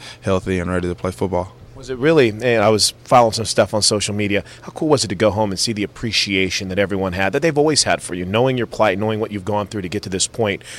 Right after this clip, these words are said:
Speaker 2: to see the way everyone embraced you and, and this incredible run you've had this season?
Speaker 1: Uh, it's crazy, you know, and, uh,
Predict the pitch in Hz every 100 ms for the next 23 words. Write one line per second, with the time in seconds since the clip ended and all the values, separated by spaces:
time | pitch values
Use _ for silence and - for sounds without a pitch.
0 | - - 117 147 135 120 110 110 104 95
1 | 85 95 95 - 101 95 90 87 - 95
2 | 95 - 95 - 107 95 92 90 85 90
3 | 85 80 - 85 80 - - - - -
4 | - 101 90 95 - 104 101 85 80 90
5 | 90 90 87 87 87 85